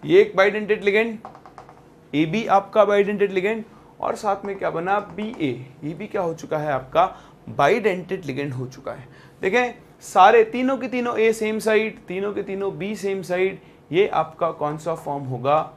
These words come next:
Cis form होगा। कौन सा होगा? सिस form। और इसमें आपको कहीं पर भी symmetry नहीं दिखाई देगी,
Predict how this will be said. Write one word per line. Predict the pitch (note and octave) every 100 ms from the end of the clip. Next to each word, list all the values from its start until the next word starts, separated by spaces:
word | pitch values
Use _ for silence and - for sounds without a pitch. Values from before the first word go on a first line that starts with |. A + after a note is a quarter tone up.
| - -
Cis | - A3 A3 - -
form | C3 C3
होगा। | C3 C3 - - - - - - -
कौन | C3+
सा | C#3+ D3
होगा? | C#3+ E3+ G#3 - - -
सिस | - E3+ -
form। | F3 F#3+ F#3+ - - - -
और | - -
इसमें | F#3 - C4+
आपको | B3+ B3+
कहीं | B3 A3 A3
पर | A3+
भी | G#3
symmetry | A3 G3 G3 G#3
नहीं | G3+ G3
दिखाई | F#3+ F#3 F#3
देगी, | E3 D#3+ F#3+